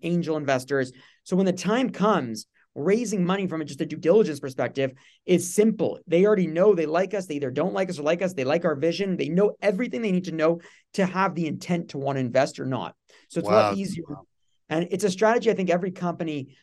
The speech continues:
Speaker 1: should have, is, like, basically have a rainmaker. So I'm the rainmaker in my company, but basically someone that goes out there and builds all the relationships that is not based on business, but based on friendship. And then when the time's right,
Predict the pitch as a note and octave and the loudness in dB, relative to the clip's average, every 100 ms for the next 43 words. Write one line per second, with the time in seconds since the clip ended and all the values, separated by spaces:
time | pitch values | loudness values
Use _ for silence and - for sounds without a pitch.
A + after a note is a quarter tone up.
0 | _ - - F#3 C#3 D3 C#3+ C3 C#3 C3+ | _ -8 -2 0 0 0 0 -2 -2 0
1 | E3 E3+ F#3 D3+ C3+ E3 D#3+ D3 C3+ C3 | 0 0 0 2 0 0 -2 -2 -2 -4
2 | C3 C3+ D#3+ C#3+ C#3+ D3+ B2+ A#2+ A#2 A#2 | -2 -4 -2 -2 -2 -2 -4 -4 -6 -4
3 | B2+ C3 B2+ G2 A#2 A2+ B2 - D#3 D#3 | -4 -4 -6 -8 -6 -4 -4 -2 -4 -4
4 | C#3 F3 D#3+ B2+ F3 E3+ D#3 D3+ C#3 C3 | -6 -4 -2 0 2 4 2 0 -2 -2
5 | D3+ D#3 - C#3+ F3 D3+ C3 D3+ D#3 D3 | -2 -4 0 2 2 0 0 -2 -4 -8
6 | B2 A#2 - - _ _ D#3 E3 D#3+ F3+ | -4 -4 -6 -14 _ _ 0 0 0 0
7 | G3+ D3 E3+ F3 F3 C3 A#2+ E3 D3+ A#2+ | -2 0 2 2 0 -4 -2 -2 -2 -4
8 | - B2 D3+ C#3+ B2+ - D#3+ C#3+ B2+ A2+ | -4 -2 -2 -2 -6 -2 -2 -2 -4 -4
9 | - _ _ - D3+ C#3+ F3+ F#3 E3 C#3+ | -8 _ _ -6 -4 0 2 2 0 -2
10 | - E3+ E3+ C3 E3+ G3+ E3 | -2 -2 -2 -2 2 4 2